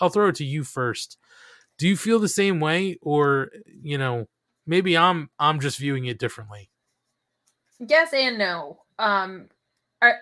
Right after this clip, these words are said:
Speaker 2: it's really frustrating that we got a Thunder Rosa title reign and it has felt so, like, lackluster so far. Um, part of it is definitely the time slots. Part of it, I don't like when it's like, "And now here's the women's part of the show." Like,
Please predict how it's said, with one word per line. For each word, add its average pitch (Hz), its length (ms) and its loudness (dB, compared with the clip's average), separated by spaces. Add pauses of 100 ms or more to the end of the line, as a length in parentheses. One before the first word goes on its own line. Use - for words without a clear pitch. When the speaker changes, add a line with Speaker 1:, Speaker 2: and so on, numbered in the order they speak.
Speaker 2:
it's 233 160 -6
really 269 340 -4
frustrating 214 760 -2
that 190 220 -2
we 185 120 -8
got 185 260 -2
a 196 40 -6
Thunder 196 300 -4
Rosa 185 280 -8
title 175 400 -6
reign 170 260 -6
and 160 120 -10
it 170 160 -10
has 180 260 -12
felt 180 300 -8
so, 180 300 -6
like, 160 360 -12
lackluster 131 920 -10
so - 180 -10
far. 117 360 -8 (540)
Um, 170 520 -4 (720)
part 220 240 8
of 202 120 2
it 196 80 0
is 196 120 -4
definitely 196 360 -2
the 175 100 -6
time 208 280 2
slots. 196 480 -2
Part 247 280 4
of 226 60 0
it, 226 220 4
I 254 80 2
don't 311 260 2
like 240 220 -2
when 233 160 0
it's - 220 -4
like, 185 280 -2
"And 262 160 -2
now 311 240 2
here's 247 320 0
the 269 120 0
women's 262 380 2
part 170 220 -2
of 147 60 -14
the 165 80 -14
show." 147 300 -10
Like, 180 220 -8